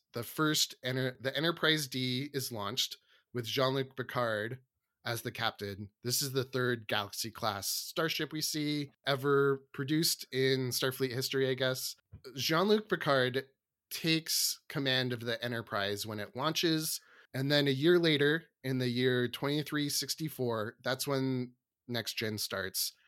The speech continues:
and it goes to twenty-three seventy. So it's about six years that we see, you know, that's when the whole show goes over. It's a, it's a six-year time span. T N G is seven seasons long, so that seven seasons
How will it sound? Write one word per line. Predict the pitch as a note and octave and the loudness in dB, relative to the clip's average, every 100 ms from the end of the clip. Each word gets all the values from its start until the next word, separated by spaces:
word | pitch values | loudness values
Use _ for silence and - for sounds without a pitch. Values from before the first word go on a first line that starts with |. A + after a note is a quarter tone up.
| _ _ - | _ _ -8
and | B2 | -4
it | A2+ | -4
goes | B2+ B2+ B2 - | -2 0 0 -2
to | B2 | -4
twenty-three | G#2+ - C#3 C#3 C3 C3+ B2 | -6 -4 0 2 0 0 -2
seventy. | A2+ G#2 F#2+ G2+ G2 - _ - - - | -2 -4 -8 -14 -16 -18 _ -20 -20 -8
So | - C3 | 0 0
it's | C3 C3 | 0 0
about | B2+ B2 - | 0 0 0
six | - D#3+ D#3+ C#3+ | 2 2 0 0
years | C3 B2 A#2+ A2+ | 2 2 0 -2
that | A2+ | -4
we | A2+ A2+ | -4 -2
see, | - B2 A#2 A2+ G#2+ - _ _ _ - | -2 -2 -4 -6 -8 -12 _ _ _ -4
you | B2+ | -2
know, | G#2 G2 A2 G#2+ | -2 -6 -8 0
that's | C3+ C3 | 2 2
when | C3 | -2
the | A#2 | -2
whole | G2+ G#2+ | -4 -6
show | - G2+ F2+ F#2 _ - | -4 -4 -6 -10 _ -16
goes | G#2 G2+ - A2 | -12 -10 -12 -12
over. | G#2+ G#2 - | -12 -12 -14
It's | - | -10
a, | A2 G#2+ | -10 -8
it's | A#2 - | -10 -8
a | A2 | -4
six-year | - A2+ - G2+ | -4 -4 -6 -8
time | - - - | -12 -14 -14
span. | - G#2+ - G#2+ - - _ _ - | -14 -12 -14 -16 -20 -20 _ _ -2
T | - G#3 | 4 6
N | G3+ | 6
G | E3 F3+ E3+ E3+ E3+ | 6 2 2 2 0
is | C#3 C3+ A#2+ | 2 2 2
seven | - C#3 C3+ C#3 C#3 C#3 C3+ C3+ _ _ _ - | 2 4 4 4 2 2 0 -4 _ _ _ -10
seasons | - B2 A2+ A2 - | -4 -4 -4 -6 -6
long, | G2+ - F#2+ F#2+ - | -6 -8 -10 -14 -14
so | - A2+ | -10 -4
that | A#2 A#2 | -2 -2
seven | - B2 A2+ A2 | -4 -6 -6 -8
seasons | A2 G2 G2+ G2 G2 | -8 -8 -10 -8 -10